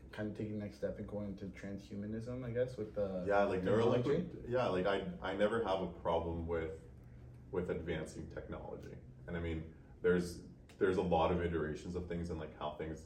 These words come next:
Speaker 2: if, if it's gonna work, if it's not gonna work, but by exploring these, these, these different technologies, we're able to advance civilization. So yeah, like, Neuralink would be pretty sweet.
Speaker 1: Would you do it?
Speaker 2: Um, I think I would, yeah.
Speaker 1: Yeah?
Speaker 2: Yeah. Yeah,
Speaker 1: I think
Speaker 2: I,
Speaker 1: I,
Speaker 2: I don't think I'd be hesitant to do
Speaker 1: I have a
Speaker 2: it.
Speaker 1: fear of doing it, and I think my fear is, like,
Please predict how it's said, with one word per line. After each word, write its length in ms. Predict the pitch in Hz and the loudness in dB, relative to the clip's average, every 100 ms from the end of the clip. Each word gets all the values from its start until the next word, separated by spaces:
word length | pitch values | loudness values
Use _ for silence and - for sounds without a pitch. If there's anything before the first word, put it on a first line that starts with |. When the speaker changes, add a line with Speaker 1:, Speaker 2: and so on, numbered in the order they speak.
| 90 | -10
Speaker 2:
if, 80 | 87 - - - 85 | -10 -12 -12 -6 -6
if 60 | |
it's 100 | 85 | -6
gonna 160 | - 78 82 | -6 -6 0
work, 200 | 82 82 | 2 2
if 60 | |
it's 60 | 82 | -4
not 120 | 76 - | -6 -4
gonna 120 | 82 | -4
work, 200 | 80 - | -4 -2
but 220 | 78 - - - - | -4 -6 -14 -12 0
by 140 | 80 | 2
exploring 600 | 73 - - 87 85 87 85 | 4 0 -6 0 2 2 2
these, 200 | 80 - | 0 -4
these, 180 | 80 76 - | -6 -6 -6
these 140 | 82 | -6
different 320 | - - - - | -4 -6 -6 -4
technologies, 580 | - 76 78 87 101 | -4 -4 -2 -2 -2
we're 160 | 85 80 | 0 0
able 120 | 80 | -2
to 260 | 80 82 76 73 | 0 2 2 2
advance 400 | - - 76 76 | -4 -2 -4 -6
civilization. 520 | - - 85 - - - | -4 -4 -4 -8 -12 -2
So 80 | 87 | 0
yeah, 80 | 78 | 2
like, 200 | 76 - | 0 0
Neuralink 320 | 87 92 95 | 0 2 2
would 100 | 90 | 0
be 140 | 90 87 | 0 0
pretty 280 | - 87 | 0 -2
sweet. 360 | 78 - 78 - - - - - | -2 -4 -6 -6 -14 -20 -16 -4
Speaker 1:
Would 120 | 120 | -2
you 80 | 110 | 2
do 140 | 107 | 4
it? 80 | - | 2
Speaker 2:
Um, 240 | - 101 - 90 - - - | 2 -4 -8 -14 -18 -8 4
I 60 | |
think 120 | 123 165 | 8 10
I 40 | |
would, 220 | 131 104 | 10 10
yeah. 180 | 92 82 - - | 8 4 0 -2
Speaker 1:
Yeah? 160 | 110 139 | 0 4
Speaker 2:
Yeah. 160 | 90 - - - - - - | 2 2 -4 -14 -20 -20 -4
Yeah, 100 | - | 2
Speaker 1:
I 20 | 117 | 2
think 120 | 139 | 4
Speaker 2:
I, 60 | 143 - | 6 4
Speaker 1:
I, 140 | 95 | 2
Speaker 2:
I 20 | |
don't 80 | 92 | 2
think 120 | 101 | 4
I'd 80 | 98 | 4
be 120 | 90 | 4
hesitant 400 | 87 85 82 - - | 2 0 -2 -4 -4
to 60 | |
do 40 | 82 | 2
Speaker 1:
I 40 | |
have 80 | 135 | 4
a 40 | |
Speaker 2:
it. 100 | 160 - | 4 4
Speaker 1:
fear 260 | 131 120 | 4 4
of 140 | 101 92 | 4 0
doing 220 | 95 98 | -2 -4
it, 120 | 92 | -6
and 100 | 107 | -2
I 60 | 120 | -2
think 180 | 120 131 | 0 -2
my 220 | 127 117 | 0 -2
fear 200 | - 123 | 0 0
is, 180 | 117 117 | 0 0
like, 300 | 110 104 - | 0 -2 -6